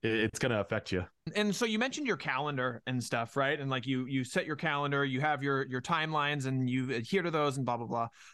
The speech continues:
Speaker 2: Um, what other tools have you been implementing in your life, or do you use more in your life, uh, to help you keep balanced?
Speaker 1: I don't know that I really use a ton of tools outside of just, you know, making sure that I get up when I'm supposed to get up. Um,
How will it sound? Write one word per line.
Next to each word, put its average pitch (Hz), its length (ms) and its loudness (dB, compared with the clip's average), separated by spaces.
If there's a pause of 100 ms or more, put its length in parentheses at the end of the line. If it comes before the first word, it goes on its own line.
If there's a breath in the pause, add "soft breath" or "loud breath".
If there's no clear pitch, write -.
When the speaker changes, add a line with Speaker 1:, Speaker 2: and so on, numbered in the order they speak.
Speaker 2:
Um, 180 240 4
what 170 360 2
other 175 400 2
tools 185 460 2
have 151 160 4
you 147 80 4
been 143 340 0
implementing 143 540 0
in 131 40 0
your 139 120 2
life, 175 200 0
or 156 40 -8
do 143 80 -4
you 143 100 0
use 156 400 2
more 131 220 2
in 127 80 0
your 123 100 2
life, 117 320 0
uh, 120 380 2
to - 180 -6
help 147 240 -2
you 139 80 -6
keep - 280 -6
balanced? 113 440 -4 (180)
Speaker 1:
I 247 100 6
don't 320 100 4
know 370 120 6
that 339 120 6
I - 20 6
really 220 300 4
use 180 520 4 (280)
a 117 240 4
ton 175 200 2
of 135 140 2
tools 139 500 4
outside 113 600 2
of 98 80 -2
just, 98 500 -4
you 104 140 0
know, 98 400 2 (120)
making 117 380 2
sure 117 320 2
that 110 140 2
I 101 120 2
get 104 220 0
up 110 180 2
when 104 120 2
I'm 101 100 -2
supposed - 380 -2
to 101 40 0
get 98 220 0
up. 104 320 0
Um, 101 460 0